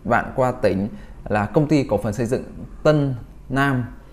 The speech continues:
với giá trúng thầu là năm trăm hai mươi chín phẩy bảy bảy chín tỷ đồng. À, thời gian thực hiện hợp đồng là chín trăm chín mươi ngày. Đó. Dự án thành phần, ờ, ba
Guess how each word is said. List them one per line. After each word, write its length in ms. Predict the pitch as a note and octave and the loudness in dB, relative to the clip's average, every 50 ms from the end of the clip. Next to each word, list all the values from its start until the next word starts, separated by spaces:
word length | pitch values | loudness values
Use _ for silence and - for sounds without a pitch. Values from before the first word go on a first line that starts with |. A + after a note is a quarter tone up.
| - - - - - | -18 -18 -16 -10 -4
với 480 | A2+ A#2+ A#2+ A#2+ C3 D3 F3 F#3 F#3 - - | 0 2 2 4 4 2 2 0 -2 -2 -4
giá 140 | A#2+ B2 C3+ - | -4 -4 -2 -2
trúng 120 | D3+ D3 | -4 -2
thầu 220 | D3+ C3+ G#2+ G2 | 0 2 2 2
là 80 | G2+ F#2+ | 2 2
năm 220 | F#2+ A2 B2 B2 A#2 | 0 0 0 0 0
trăm 280 | - B2+ A#2 A2+ A2+ | -2 -2 0 0 -2
hai 220 | A2 - - C3+ B2+ | -2 -4 -4 -2 -2
mươi 80 | A#2 A#2 | -2 0
chín 220 | - B2 B2 D3 D3+ - | 0 0 0 0 -2 -4
phẩy 160 | - F2+ F2+ | -4 -4 -2
bảy 180 | F#2+ G2+ F#2+ F#2 | -2 -2 -2 0
bảy 180 | F#2 F#2 F2 E2 | 0 -2 -4 -4
chín 360 | - - - A2+ A#2+ D3 D#3 | -6 -4 -2 -2 0 -2 -2
tỷ 140 | - G2+ F2+ | -2 2 4
đồng. 300 | G#2 G#2+ G#2+ G#2 - - - - - - - - - - - | 6 6 4 4 -2 -8 -14 -16 -16 -16 -16 -16 -16 -8 -2
À, 120 | - A2 - | 0 0 2
thời 160 | - C3 B2+ | 2 4 4
gian 120 | D3 C#3+ | 4 4
thực 100 | B2 A2+ | 4 4
hiện 160 | C3 C3+ - - - - - - - - - - - - - - - - | 4 4 2 2 -2 -12 -18 -18 -18 -18 -18 -20 -20 -20 -20 -20 -14 -8
hợp 180 | - B2 B2+ A2+ | -2 0 2 6
đồng 260 | A#2+ A#2+ A#2 A2+ A#2 | 8 8 8 8 6
là 220 | A#2 A2 G#2 G2 G2 - | 4 4 4 2 2 0
chín 160 | B2+ C3+ C#3 | -2 -2 0
trăm 160 | - C3+ B2 A#2 G#2+ - | 0 0 0 -2 -2 -4
chín 180 | - C#3 D3 | -2 0 0
mươi 80 | E3 D#3 | 2 2
ngày. 220 | C3 A#2 G#2+ G2 - - - - - - - - | 4 2 2 0 -4 -10 -14 -14 -16 -14 -12 -8
Đó. 240 | G#2 G#2 A2 C#3+ D#3+ - - - - - - - - - | -2 0 0 0 0 -4 -10 -14 -14 -14 -14 -14 -12 -2
Dự 120 | - C3+ D3+ | 6 8 8
án 140 | D3+ F3+ G3 | 8 8 6
thành 200 | F3+ D#3+ C3 B2+ | 4 2 2 4
phần, 340 | - C#3+ A#2+ A#2+ A#2+ A#2 | 6 6 6 6 6 6
ờ, 160 | A#2 A2 G#2+ G#2 | 6 6 4 6
ba 360 | G2 D3 D3+ D#3+ D3+ C#3+ | 6 6 6 6 6 4